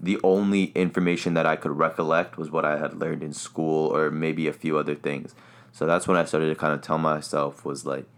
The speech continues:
"Okay, I gotta, if I, if university isn't gonna be for me, I do have to continue to learn."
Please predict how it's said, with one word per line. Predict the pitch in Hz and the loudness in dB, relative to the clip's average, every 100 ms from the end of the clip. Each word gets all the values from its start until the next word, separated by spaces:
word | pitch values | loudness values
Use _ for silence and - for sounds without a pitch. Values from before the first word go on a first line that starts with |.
| _ _ - - - - _ _ _ - - | _ _ -20 -20 -20 -20 _ _ _ -18 -2
"Okay, | 87 82 78 | -2 0 0
I | 78 | 2
gotta, | 98 98 92 - | 4 4 2 2
if | 98 101 | 0 4
I, | 101 - | 2 2
if | - 120 120 - - | 2 2 0 -16 -16
university | - 101 98 98 98 92 92 | -2 0 2 2 2 2 2
isn't | 90 87 | 2 2
gonna | 95 92 | 2 2
be | 95 | 2
for | 92 92 | 0 0
me, | 92 107 139 - - - - _ _ | 2 0 -2 -6 -16 -20 -20 _ _
I | 87 85 | 0 0
do | 80 98 90 | 0 0 2
have | 87 85 - | 2 2 0
to | |
continue | 85 82 76 85 80 | -4 -4 -4 -4 -4
to | 67 | -2
learn." | 71 73 73 67 | -4 0 -2 -4